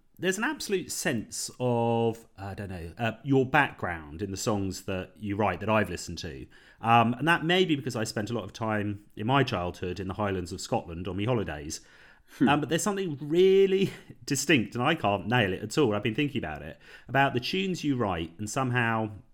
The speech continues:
Speaker 1: reflecting the beauty, and beauty isn't the right word either, but the something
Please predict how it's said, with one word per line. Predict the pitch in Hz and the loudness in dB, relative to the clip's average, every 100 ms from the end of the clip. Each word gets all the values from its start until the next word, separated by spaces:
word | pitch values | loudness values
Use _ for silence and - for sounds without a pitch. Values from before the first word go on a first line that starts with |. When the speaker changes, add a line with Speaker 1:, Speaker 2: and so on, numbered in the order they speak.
| _ _ _ - - | _ _ _ -14 -4
Speaker 1:
reflecting | 104 - 127 - 110 | -2 0 -2 -2 -2
the | 104 | -2
beauty, | 110 110 107 - 98 95 - | 0 0 0 -2 -2 -2 -6
and | 107 107 | -10 -4
beauty | 143 147 101 | 0 0 0
isn't | 90 | -6
the | - | -6
right | 87 85 | -6 -4
word | 95 98 | -4 0
either, | 147 127 120 127 - - | 2 4 2 -2 -8 -16
but | - | -8
the | - | -6
something | 123 220 190 - 98 82 | 2 2 2 0 -2 -2